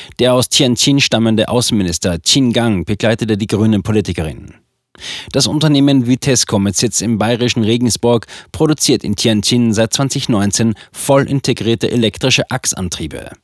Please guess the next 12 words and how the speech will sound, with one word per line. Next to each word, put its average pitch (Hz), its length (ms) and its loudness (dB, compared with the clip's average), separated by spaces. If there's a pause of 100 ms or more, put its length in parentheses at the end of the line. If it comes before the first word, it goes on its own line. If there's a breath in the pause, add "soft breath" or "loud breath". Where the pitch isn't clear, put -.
(420 loud breath)
Seit - 240 0
November 123 400 2
zwanzig 117 340 -2
einundzwanzig 131 640 -2
betreibt 90 440 -4
die 101 80 -2
Gruppe 95 260 -2
dort 101 300 0
ein 117 100 -2
Forschungs- 110 560 -2
und 123 160 -4
Entwicklungszentrum. - 1080 -4